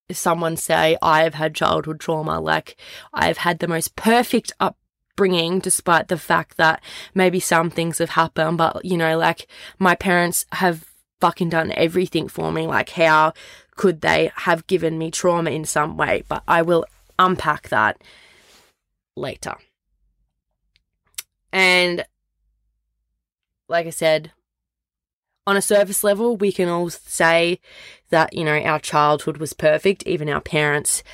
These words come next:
can say that, our grandparents can say that. But when you really start to unpack everything and dive into things deeper with a deeper understanding, everyone has childhood trauma.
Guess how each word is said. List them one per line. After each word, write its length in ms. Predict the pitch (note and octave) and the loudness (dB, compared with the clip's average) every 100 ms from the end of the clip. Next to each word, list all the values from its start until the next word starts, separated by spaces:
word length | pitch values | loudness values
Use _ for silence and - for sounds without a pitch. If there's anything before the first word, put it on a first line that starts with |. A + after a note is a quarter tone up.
| - - | -18 -4
can 180 | E3 | -2
say 260 | D#3+ D3 D3 | 2 2 4
that, 220 | D3 D3 | 4 2
our 100 | D#3 | 0
grandparents 580 | D#3+ D#3 D3 D3+ D3+ - | -2 -2 -2 -4 -6 -4
can 160 | D#3+ D#3 | -6 0
say 220 | D#3+ E3 | 2 2
that. 160 | D#3+ | 2
But 120 | E3+ E3 | 2 2
when 180 | F3 | 2
you 100 | G3 | 2
really 260 | F3 E3+ E3+ | 2 0 0
start 280 | - F3 F#3 | -2 -6 -4
to 120 | - | -6
unpack 680 | F3+ E3+ - - E3 A3 - - - - - | -4 -4 -2 2 2 2 -6 -20 -20 -20 -2
everything 600 | G3 F#3 A3 A3 A#3+ B3+ | -2 0 -2 0 -2 0
and 140 | F#3+ | 0
dive 260 | F3+ E3 E3+ | 2 2 2
into 240 | F3+ F3 E3 | -4 -6 -6
things 420 | - F3 F3 D3 | -4 -4 -4 -4
deeper 440 | E3 E3 F3 G3+ | -2 -2 0 2
with 120 | G#3 F3+ | 2 0
a 60 | |
deeper 320 | D#3+ E3 - | -2 -2 0
understanding, 800 | - F3 E3 - D#3+ D#3+ E3+ G#3 G#3 - - _ - | -2 -2 -6 -4 -4 -2 0 -2 -2 -10 -18 _ 0
everyone 460 | D4 C4 B3+ G3+ F3+ | 0 2 2 4 2
has 240 | E3+ D3 | 0 -2
childhood 440 | E3 D3+ D3 D3+ | 0 0 -2 -10
trauma. 440 | - A2+ E2 - | -10 -8 -8 -12